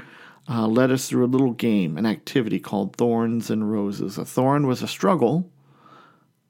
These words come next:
a problem we faced that day, and a rose was something wonderful that we experienced.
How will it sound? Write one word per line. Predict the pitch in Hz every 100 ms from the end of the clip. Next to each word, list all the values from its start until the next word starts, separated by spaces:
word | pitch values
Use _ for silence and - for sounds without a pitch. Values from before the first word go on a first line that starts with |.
| _ _ _ _ _ -
a | -
problem | 151 139 127
we | 117
faced | 113 107 -
that | 104 80
day, | 104 107 104
and | 107
a |
rose | 107 135 127 117 113
was | 104
something | 120 107 110
wonderful | 113 123 123 110 - 101
that | -
we | 104
experienced. | - - - 50 50 50 - -